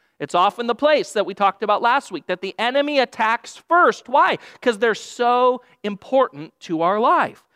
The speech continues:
And so we have this reality. We often have relationship trouble. If you haven't noticed this yet, friends,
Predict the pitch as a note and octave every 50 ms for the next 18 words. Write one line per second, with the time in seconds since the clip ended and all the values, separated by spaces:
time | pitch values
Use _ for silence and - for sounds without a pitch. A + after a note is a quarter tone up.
0 | _ _ _ _ - F#3+ G3 F#3+ - - D#4 E4+ E4+ D4+ C#4 B3+ G3 G3+ G3 G3+
1 | G3 B3+ B3 - C#4 D4 D#4 F4+ F#4+ E4+ D4 F#3+ C3+ - - _ _ - E3+ F3
2 | - - - A#3 C4 - D#4+ D4+ C#4 D#3+ E3 E3 F3 F3 F#3+ F#3+ E3 E3+ F#3 F#3+
3 | - - G3 F#3 - - G3+ G3 - _ - - - F#3+ F#3 E3+ - - - _
4 | _ _ _ _ _ _ _ _ _ _ _ _ - G#3 G3+ - A#3 A3+ F3 G#3
5 | A3 B3+ D#4 C#4+ C#4+ C4+ A3 F#3+ F#3 - - F3 E3 - - D#3+ D3+ - _ -
6 | C3 D3 F3+ C#4+ F4+ -